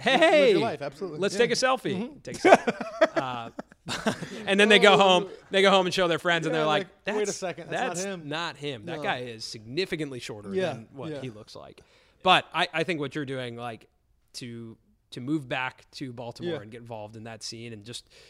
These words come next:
Speaker 2: create a situation where, you know, di-, were, were there people that you looked up to that looked like you when you were
Speaker 1: So
Speaker 2: growing
Speaker 1: I,
Speaker 2: up?
Speaker 1: I've made this point a few times recently 'cause I've just been in a lot of these race discussions, and I think it's so interesting, and it's probably why I, um, it took me so long to arrive where I have, but, like,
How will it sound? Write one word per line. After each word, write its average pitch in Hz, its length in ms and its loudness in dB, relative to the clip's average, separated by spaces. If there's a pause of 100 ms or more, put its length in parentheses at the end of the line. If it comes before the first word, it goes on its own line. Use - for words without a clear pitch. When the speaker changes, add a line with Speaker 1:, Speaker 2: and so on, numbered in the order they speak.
(320)
Speaker 2:
create 175 200 2
a 170 40 2
situation 147 580 -2
where, 123 380 -6
you 139 80 -8
know, 127 120 -8
di-, 143 220 -2
were, 165 180 0 (120)
were 151 100 0
there 170 140 2
people 170 280 0
that 131 200 -2
you 131 120 -4
looked 185 220 -4
up 190 140 -4
to 214 180 -8
that 131 200 -6
looked 139 200 -4
like 151 220 -2
you 143 160 0
when 160 120 0
you 151 100 -2
were 156 100 -4
Speaker 1:
So 143 60 -2
Speaker 2:
growing 240 120 8
Speaker 1:
I, 240 80 6
Speaker 2:
up? 247 100 4
Speaker 1:
I've 240 100 6
made 302 180 2
this 240 100 2
point 208 220 4
a - 20 0
few 185 160 0
times 175 300 0
recently 160 340 -2
'cause - 80 -6
I've 147 80 0
just 135 140 -8
been 160 80 0
in 143 40 0
a 135 40 0
lot 139 120 2
of 147 60 -2
these 139 160 -6
race 139 200 -4
discussions, 220 500 -4
and 170 40 0
I 156 60 0
think 202 160 -2
it's - 80 -4
so 151 140 -2
interesting, 147 480 -6
and 131 40 -6
it's 127 100 -8
probably 196 200 0
why 123 420 -2
I, 123 280 -8
um, 110 340 -12 (480)
it 214 140 0
took 226 180 4
me 180 80 -4
so 165 160 -2
long 147 200 -2
to 127 120 -8
arrive 117 400 -4
where 127 100 -2
I 117 60 -2
have, 147 420 -2
but, 156 120 0
like, 151 260 0